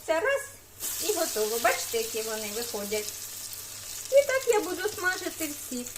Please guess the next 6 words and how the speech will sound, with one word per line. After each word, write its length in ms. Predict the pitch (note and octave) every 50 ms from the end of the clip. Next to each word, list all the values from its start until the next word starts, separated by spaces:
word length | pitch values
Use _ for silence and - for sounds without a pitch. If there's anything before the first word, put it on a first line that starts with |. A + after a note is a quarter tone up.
| - - - -
І 100 | F4 G#4+
теж 300 | - - D4 C4 A#3+ A#3 A#3+ A#3+ - - - - - - -
десь 280 | C4 F4 G4+ - G#4 - -
так 200 | - F4+ F4+ F4 F4 - - - - - - - - - - - - - - - - - - - - - - - - - - - - - - - - - - - - - - - -
секунд 420 | - G4 G4+ G4+ G#4 G#4 G#4 G4+ F4+ - - - - - - - - -
тридцять 680 | - G#4+ F#4+ F4 C#4+ - - - - C#4 C4+ C4 -